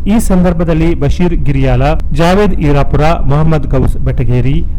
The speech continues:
ಅಬ್ದುಲ್ ಖಾನ್ ಜಮಾದಾರ್, ಮಸ್ತಾನ್ ಸಾಬ್ ಅತ್ತಾರ್, ಮೌಲಾ ಸಾಬ್ ಹನಗುಂದ, ಮೊಹಮ್ಮದ್ ಗೌಸ್ ಖತೀಬ್, ಶರೀಫ್ ಜಾತಿಗೇರ, ಮದರ್ ಸಾಬ್ ಶಕೀಲ್ ಬೆಳಗಾಂವ್ಕರ್, ಚಮನ್ ಸಾಬ್ ಶೇಖ್ ಮೊದಲಾದವರು ಉಪಸ್ಥಿತರಿದ್ದರು.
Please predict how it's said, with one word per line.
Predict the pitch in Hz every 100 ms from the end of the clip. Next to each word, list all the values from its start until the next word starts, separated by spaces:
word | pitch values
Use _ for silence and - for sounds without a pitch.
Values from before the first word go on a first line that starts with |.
| -
ಅಬ್ದುಲ್ | 151 156 185 -
ಖಾನ್ | 143 139 135
ಜಮಾದಾರ್, | 127 123 120 135 147 - - -
ಮಸ್ತಾನ್ | 143 - - 185 190 -
ಸಾಬ್ | - 131 127
ಅತ್ತಾರ್, | - 131 - 127 139 139
ಮೌಲಾ | 143 127 127 131
ಸಾಬ್ | - 131 135
ಹನಗುಂದ, | - 123 123 120 131 151 -
ಮೊಹಮ್ಮದ್ | 139 151 170 160 -
ಗೌಸ್ | 131 147 - -
ಖತೀಬ್, | 135 156 165 -
ಶರೀಫ್ | 185 208 226 185
ಜಾತಿಗೇರ, | 151 - - 123 120 139 156
ಮದರ್ | - 135 139 170
ಸಾಬ್ | 147 139 127 -
ಶಕೀಲ್ | - 147 - 156
ಬೆಳಗಾಂವ್ಕರ್, | 120 120 127 127 123 147 165 -
ಚಮನ್ | 185 196 208
ಸಾಬ್ | - 147 127
ಶೇಖ್ | - 156 170 151
ಮೊದಲಾದವರು | 143 160 165 135 123
ಉಪಸ್ಥಿತರಿದ್ದರು. | 147 165 - 127 - 117 113 117